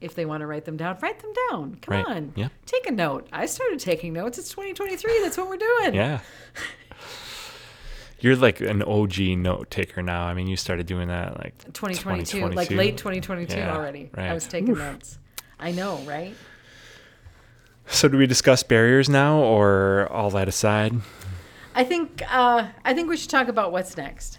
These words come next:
Speaker 2: Okay.
Speaker 1: So I
Speaker 2: So
Speaker 1: know what's next is, uh, that we're gonna review those results with the team.
Speaker 2: Right.
Speaker 1: Go over that and,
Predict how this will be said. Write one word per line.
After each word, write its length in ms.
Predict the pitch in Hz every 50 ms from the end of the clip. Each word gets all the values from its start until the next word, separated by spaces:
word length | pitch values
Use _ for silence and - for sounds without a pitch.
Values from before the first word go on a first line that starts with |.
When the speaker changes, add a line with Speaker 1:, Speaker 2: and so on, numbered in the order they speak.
| - -
Speaker 2:
Okay. 200 | - - 90 - - - _ _ _ - - _ _ _ _ _ _ _ _ - - - _ _ - - - - - _ - - - - - - - _ _ - -
Speaker 1:
So 220 | - - 233 233 226
I 120 | - 254 277
Speaker 2:
So 160 | 247 208 190
Speaker 1:
know 320 | 214 175 170 202 233 - - -
what's 320 | 165 196 196 185 - -
next 480 | 175 151 156 180 - - - - - - - - - _ _ _ _ _ _ _ _ _ -
is, 580 | 190 180 175 170 165 165 160 156 147 143 - -
uh, 440 | - - 147 147 143 139 143 139 143 143 - - - - - - - - - _ - - _ -
that 180 | 185 180 180 175
we're 100 | 190 175
gonna 260 | 170 180 170 170 165 - - - -
review 260 | 180 170 165 185 185
those 340 | 175 190 190 180 - - - -
results 360 | - 160 - 165 160 170 -
with 100 | 190 170
the 60 | -
team. 320 | - - 175 156 165 214 - _ - - -
Speaker 2:
Right. 160 | 95 95 98 - _ _ _ _ _ _ -
Speaker 1:
Go 180 | - 175 160
over 240 | 170 170 165 185 175
that 380 | 165 165 170 175 175 - - 170
and, 440 | 151 151 151 151 147 156 - -